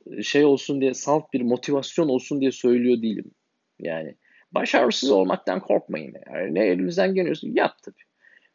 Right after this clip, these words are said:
Ben onun ötesinde ondan başka, daha başka bir şey söylüyorum. Başarısızlıklarını söyle diyorum. Bunu duymaya ihtiyacımız var.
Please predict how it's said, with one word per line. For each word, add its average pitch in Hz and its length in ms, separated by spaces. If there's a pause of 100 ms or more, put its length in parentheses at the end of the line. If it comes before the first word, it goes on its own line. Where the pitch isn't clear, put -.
(120)
Ben 165 160
onun 311 260
ötesinde 131 420
ondan 139 360
başka, - 400
daha 165 280
başka 110 300
bir 98 60
şey - 120
söylüyorum. - 380
Başarısızlıklarını 202 680
söyle 156 580
diyorum. 95 220 (600)
Bunu 180 220
duymaya 170 320
ihtiyacımız 143 640
var. - 240